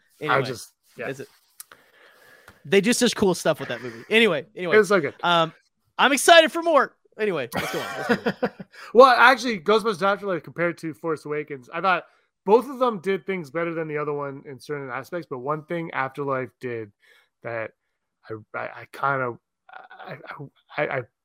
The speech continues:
Speaker 1: don't know how to word it, but it was more, it wasn't a part three, I felt. It was a bridge
Speaker 2: Mm.
Speaker 1: to get to, like, a part three. And I really,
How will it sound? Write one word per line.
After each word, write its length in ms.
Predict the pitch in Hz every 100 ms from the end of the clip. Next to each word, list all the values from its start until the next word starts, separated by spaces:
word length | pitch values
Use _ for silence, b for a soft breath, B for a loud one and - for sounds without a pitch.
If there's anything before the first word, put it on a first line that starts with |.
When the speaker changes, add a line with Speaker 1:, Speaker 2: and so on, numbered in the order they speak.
| _ _ _ _ - -
Speaker 1:
don't 140 | 156
know 60 | 127
how 60 | 113
to 80 |
word 200 | 107 104
it, 80 | 104 -
but 220 | 139 143 _ -
it 60 |
was 180 | 151 143
more, 280 | 160 196 226
it 100 | 196
wasn't 320 | 175 220 262
a 40 | 214
part 300 | 180 185 -
three, 360 | - 156 165
I 100 | 175
felt. 340 | 175 196 208 220
It 60 | 151
was 140 | 131
a 40 | 123
bridge 480 | 107 131 120 101 143
Speaker 2:
Mm. 160 | 113 -
Speaker 1:
to 80 | 131
get 280 | 113 117 -
to, 120 | 120
like, 140 | 104 101
a 60 |
part 300 | - 101 98
three. 260 | 110 98 107 B B B
And 100 | 147
I 40 | 135
really, 560 | 127 127 135 135 120